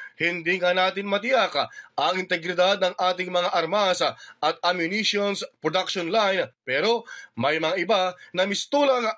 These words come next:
nag-udyok pa ng giyera." Batay sa ulat ng Commission on Audit, nabigo ang government arsenal sa ilalim ng Department of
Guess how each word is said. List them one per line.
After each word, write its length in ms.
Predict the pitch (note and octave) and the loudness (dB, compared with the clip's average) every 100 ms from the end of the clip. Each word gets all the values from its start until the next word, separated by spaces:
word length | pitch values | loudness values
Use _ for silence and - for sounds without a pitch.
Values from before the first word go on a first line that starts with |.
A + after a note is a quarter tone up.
| G3 | 0
nag-udyok 720 | F#3 F#3 C4 A#3 F3 A3 _ | 0 2 2 2 0 -2 _
pa 160 | F#3 | 0
ng 240 | F3 F#3+ F#3+ | 2 0 0
giyera." 480 | G#3+ A#3+ A#3+ F3 A#2+ _ _ _ _ _ | 2 2 2 0 -4 _ _ _ _ _
Batay 400 | G#2 D#3+ E3 E3 | -2 -2 2 0
sa 160 | D#3+ F3+ | 0 0
ulat 320 | B3 A3 F3 C#3 - - | 2 2 2 -2 -6 -6
ng 180 | D#3 F3 F3 | -2 0 0
Commission 480 | F3 G#3 G3+ G#3 | 0 2 2 2
on 160 | G#3 F3+ | 2 2
Audit, 400 | A#3+ A#3 D3+ C3+ C3+ A#2 - _ | 2 2 2 0 0 -2 -14 _
nabigo 640 | C3+ E3 E3+ F#3 F3+ A#2 _ _ - | -2 0 0 0 -2 -2 _ _ -2
ang 160 | D3+ | -2
government 560 | D3 E3+ F#3 F#3 F#3 F3+ - | 2 2 4 2 2 0 2
arsenal 480 | F3+ F3+ F#3+ F#3 F3+ | 0 2 2 4 2
sa 160 | F3+ | 0
ilalim 400 | F3 G3 F3 F#3 E3+ A#2+ - - | 2 2 2 2 2 -2 -16 -4
ng 100 | D#3+ | 0
Department 680 | E3 E3+ F3+ F#3+ F#3+ F#3 F#3 - | 0 2 2 2 0 -2 0 2
of 160 | F3 | 4